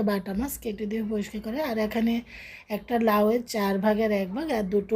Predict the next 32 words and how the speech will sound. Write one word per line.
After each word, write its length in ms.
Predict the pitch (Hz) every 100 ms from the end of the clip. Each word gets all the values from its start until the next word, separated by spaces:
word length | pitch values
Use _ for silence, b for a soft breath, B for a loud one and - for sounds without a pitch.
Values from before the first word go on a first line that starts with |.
| 208
আলু 160 | 196 190 185
দিয়েছি। 320 | 196 196 - - 262
এগুলো 240 | 208 208 214 B B B
আমি 120 | 226 240
একটু 120 | 240 262 -
কিউব 220 | 240 240 -
কিউব 180 | 254 240
করে 140 | 254 247 240
কেটে 220 | 202 208 196
নিয়েছি। 380 | 196 190 180 294 381
তো 40 | -
এই 40 | 220
লাউটা 340 | 220 226 220 277 285 B B B B B 247
অনেক 160 | 240 247
দিন 100 | 269 269
ছিল 140 | - 269 269
ফ্রিজের 320 | 254 240 247 247
মধ্যে, 160 | 240 240
ভাবলাম 300 | 226 208 233 226
যে 40 |
এভাবে 200 | 226 226 208
ঝোল 160 | 214 214
করে 100 | 220 214
একটু 120 | 240 214
রান্না 240 | 196 196 202
করি। 160 | 214 254 370 247
প্রথমে 320 | 220 226 254
আমি 80 | 262 262
এখানে 200 | 262 262 233
বাটা 200 | 220 226
মাছ 160 | 233 226
হলুদ 240 | 226 208